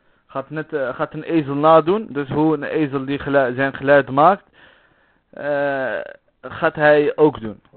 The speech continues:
Hij gaat zo'n geluid maken. Of bijvoorbeeld van een aap of van een schaap. Stel je voor, theoretisch gezien. Dan is zijn gebed ongeldig. Als hij dit bewust doet of onbewust. Hij zegt,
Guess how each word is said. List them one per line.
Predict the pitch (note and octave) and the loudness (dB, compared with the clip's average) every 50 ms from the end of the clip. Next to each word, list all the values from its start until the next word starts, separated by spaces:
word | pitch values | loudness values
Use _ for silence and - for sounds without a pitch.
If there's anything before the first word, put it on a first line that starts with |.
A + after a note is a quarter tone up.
| _ _ _ _ _ | _ _ _ _ _
Hij | - - B2 | -14 -12 -8
gaat | - C3+ B2+ A2+ | -4 -6 -6 -4
zo'n | C#3+ C#3+ C#3 C3+ | -4 -6 -6 -6
geluid | - B2+ B2+ B2+ A#2+ A2 | -2 2 2 2 2 2
maken. | A#2 A2+ A2 G#2+ G#2+ - - C#3 | -2 -4 -4 -4 -6 -8 -10 -8
Of | E3+ E3 | -4 -2
bijvoorbeeld | E3 D#3 D3+ C3+ - - | 0 0 0 -2 -6 -8
van | - C#3+ C3+ | -6 -6 -6
een | B2+ - - | -6 -6 -2
aap | - C3 B2+ B2 A#2+ A#2 A2+ - - | 2 4 4 4 4 0 -2 -6 -12
of | A#2+ | -18
van | - - C3 B2 | -12 -12 -10 -8
een | B2 B2 | -10 -10
schaap. | A#2 - - B2 A#2+ A#2+ A2+ - _ _ _ _ _ _ _ _ _ - | -12 -10 -6 -2 -2 -2 -2 -6 _ _ _ _ _ _ _ _ _ -8
Stel | - G3+ G3+ | -2 0 2
je | F#3 E3 D3 | 2 2 0
voor, | - D3 D3+ B2+ G#2+ - _ _ _ _ | -2 -2 -4 -4 -4 -6 _ _ _ _
theoretisch | - D3+ D3+ D3+ D3 D3 C#3+ - - - | -8 -2 -2 0 0 0 -2 -4 -12 -18
gezien. | - A#2+ A2 C3 D#3+ F#3 F#3+ _ _ _ _ _ _ _ _ _ _ _ _ _ _ _ _ _ _ _ | -16 -14 -10 -8 -8 -8 -8 _ _ _ _ _ _ _ _ _ _ _ _ _ _ _ _ _ _ _
Dan | - - D3 F3 | 0 2 2 2
is | F#3 E3 B2+ | 2 0 2
zijn | C#3+ E3+ F3 E3 | 4 4 4 4
gebed | - - C3 A2+ D#3 E3 F#3 F#3+ - _ _ _ _ _ _ | 0 -4 -2 4 6 6 6 4 2 _ _ _ _ _ _
ongeldig. | - - E3+ F3 E3 - - F3 E3+ D#3+ C3 A#2+ A2 - _ _ _ _ _ _ _ _ _ _ _ _ _ _ _ _ _ - _ _ | -4 -2 -2 -2 -2 -2 2 2 2 2 0 -4 -8 -8 _ _ _ _ _ _ _ _ _ _ _ _ _ _ _ _ _ -20 _ _
Als | - C3+ C3+ - | -2 -2 -2 0
hij | - C#3 C#3+ D#3 D#3+ | 4 4 6 6 4
dit | D#3+ E3 C3 G#2+ | 2 -2 -6 -6
bewust | A2 B2 A#2 C#3+ E3+ D#3+ A#2 G#2+ - | -10 -8 -4 -2 -4 -4 -4 -4 -4
doet | E3 G#3+ A3+ - - _ | -4 -4 -4 -6 -8 _
of | - A3+ B3 C4 - - _ - | 8 8 8 8 8 0 _ 2
onbewust. | - A#3 A#3+ A3+ F#3+ F#3 D#3+ C3+ D3 C#3 B2+ - _ _ _ _ _ _ _ _ _ _ _ _ _ _ _ _ _ _ _ _ _ _ _ _ _ _ _ _ _ _ _ _ _ _ _ _ _ _ _ _ _ _ | 6 6 6 6 6 2 2 4 2 2 2 0 _ _ _ _ _ _ _ _ _ _ _ _ _ _ _ _ _ _ _ _ _ _ _ _ _ _ _ _ _ _ _ _ _ _ _ _ _ _ _ _ _ _
Hij | - C#3 D#3 D#3+ C3+ C#3 | 0 2 2 2 4 8
zegt, | G3+ B3+ C#4 - - - | 8 8 8 6 2 -16